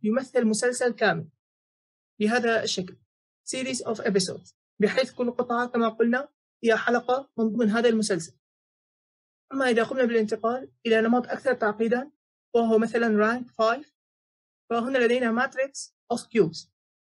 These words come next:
بحيث لدينا هذا الشكل. نرى هنا كيف لدينا خمسة أبعاد، بحيث لدينا الأبعاد الثلاث الأساسية الخاصة بالعرض والارتفاع والعمق،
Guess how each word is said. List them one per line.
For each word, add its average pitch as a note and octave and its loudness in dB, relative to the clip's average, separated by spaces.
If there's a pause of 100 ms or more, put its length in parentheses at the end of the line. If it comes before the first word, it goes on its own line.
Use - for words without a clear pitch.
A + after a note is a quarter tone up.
(120)
بحيث A#3+ -2
لدينا A#3 2
هذا A#3+ 0
الشكل. F#3+ -4 (1000)
نرى C4 2
هنا B3+ 2
كيف A#3 0
لدينا A#3+ 4
خمسة B3 -4
أبعاد، F3+ -2 (720)
بحيث A#3+ 2
لدينا A#3 2
الأبعاد A3+ 2
الثلاث A3 -2
الأساسية G#3 -2
الخاصة A3+ -6 (140)
بالعرض G#3+ 4
والارتفاع G3+ 2
والعمق، G#3 0